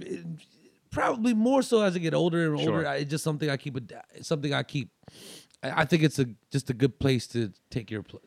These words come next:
Speaker 1: take yourself, because I, I think we choose how th-, we let things affect us.
Speaker 2: Right.
Speaker 1: You know, for the
Speaker 2: Yeah.
Speaker 1: most part, you
Speaker 2: Yeah.
Speaker 1: know, certain things, okay, are inevitable that are gonna affect you in a certain way. But, you know, I feel like nine times out of ten, it's, it's just our choice.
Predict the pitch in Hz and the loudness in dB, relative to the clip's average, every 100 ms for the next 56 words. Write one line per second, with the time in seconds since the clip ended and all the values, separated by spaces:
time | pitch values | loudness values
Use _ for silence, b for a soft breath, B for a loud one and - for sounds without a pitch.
0 | - 127 107 - 98 90 135 156 143 - | -8 -8 -8 -10 -12 -10 -4 0 0 -2
1 | b b b b _ 156 165 147 160 220 | b b b b _ -4 -2 0 0 0
2 | 180 147 160 151 - - - 160 139 127 | -2 0 0 0 -4 -4 6 6 6 2
3 | - 123 127 113 - 110 95 - 90 - | -2 -4 -4 -4 -6 -8 -8 -8 -10 -10
4 | - - 101 90 85 - 117 127 - 156 | -16 -10 -6 -4 -6 -4 -4 -2 0 0
5 | 147 - - 123 101 113 151 110 - b | 4 2 2 0 0 0 0 0 -6 b
6 | b - 190 170 170 151 143 - 139 123 | b 2 2 4 2 2 0 2 2 2
7 | 120 127 127 117 110 107 107 107 101 98 | 0 -4 -6 -6 -8 -8 -6 -8 -8 -10
8 | - _ _ _ _ - - 113 117 110 | -14 _ _ _ _ -12 -8 -6 -6 -10
9 | 101 107 98 104 104 110 120 - 175 - | -12 -14 -12 -12 -12 -12 -14 -16 -20 -6
10 | 135 127 131 147 165 143 - b b b | -4 -2 -4 -6 -6 -6 -10 b b b
11 | _ 262 233 196 143 113 110 127 101 101 | _ -6 -2 -2 -2 -6 -6 -8 -8 -12
12 | 101 - 110 123 131 104 - 98 101 - | -14 -16 -10 -4 -2 -4 -6 -10 -10 -14